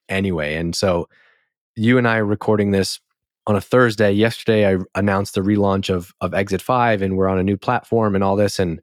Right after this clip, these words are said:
we drove hundreds of new signups on the first day, and I didn't actually link to Exit Five website, and there was no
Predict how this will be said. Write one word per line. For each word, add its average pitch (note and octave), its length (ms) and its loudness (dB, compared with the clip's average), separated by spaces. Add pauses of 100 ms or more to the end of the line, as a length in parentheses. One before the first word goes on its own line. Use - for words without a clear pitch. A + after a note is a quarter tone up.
(140)
we B2+ 100 0
drove D3+ 240 2
hundreds D#3+ 540 0
of A#2 100 0
new A#2+ 120 2
signups G#2+ 520 -2
on F#2+ 100 -2
the F2+ 60 -2
first G2 320 -2
day, G2 160 0
and F2+ 80 0
I E2+ 60 -2
didn't G2+ 240 -2
actually F#2+ 400 -4
link F2+ 320 -4
to - 200 -4
Exit F2 280 -6
Five E2+ 380 -6
website, G#2+ 580 -2
and G2 140 -2
there G2 80 0
was F#2 160 -2
no G2 420 2